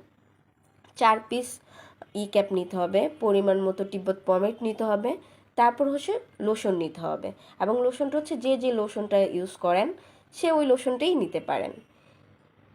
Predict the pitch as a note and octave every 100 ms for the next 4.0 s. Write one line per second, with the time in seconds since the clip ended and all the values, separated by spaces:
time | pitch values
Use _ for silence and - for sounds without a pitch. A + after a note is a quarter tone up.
0 | _ _ _ _ _ _ _ _ - -
1 | - _ - C4+ D4+ E4+ C#4 C#4+ D4 A#3
2 | G3+ A3 G#3 D4+ C4+ B3 B3 D4 C4 C4
3 | A#3+ A#3 C4 A3 G3 G3 F#3 F#3 G3+ G3+